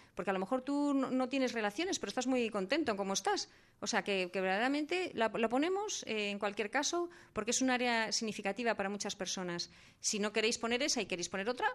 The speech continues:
pues también, a vuestra voluntad. Entonces, sería pareja, relación íntima, sería la, la tercera. La cuarta, el cuarto radio, eh, sería el hogar. ¿Cómo está nuestro hogar? ¿Cómo está nuestra casa?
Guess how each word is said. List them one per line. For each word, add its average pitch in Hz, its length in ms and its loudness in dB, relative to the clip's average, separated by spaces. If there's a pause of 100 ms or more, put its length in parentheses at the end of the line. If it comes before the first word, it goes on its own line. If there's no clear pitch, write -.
(120)
pues 202 160 -6
también, 185 460 -4
a 196 60 -6
vuestra 175 520 -4
voluntad. 180 480 -4 (420)
Entonces, 196 360 -2 (140)
sería 220 320 0
pareja, 254 400 -2 (180)
relación 254 680 -2
íntima, 170 560 -6
sería 202 400 -2
la, 190 420 0
la 180 180 -6
tercera. 170 520 -6 (720)
La 190 200 -2
cuarta, 320 440 2 (240)
el 180 140 -4
cuarto 240 280 4
radio, 311 480 2 (340)
eh, 196 180 -2
sería 262 400 0
el 208 180 0
hogar. 185 460 6 (680)
¿Cómo 262 220 6
está 311 240 4
nuestro 269 360 2
hogar? 175 460 2
¿Cómo 202 180 -2
está 240 220 0
nuestra 247 360 -2
casa? 190 500 0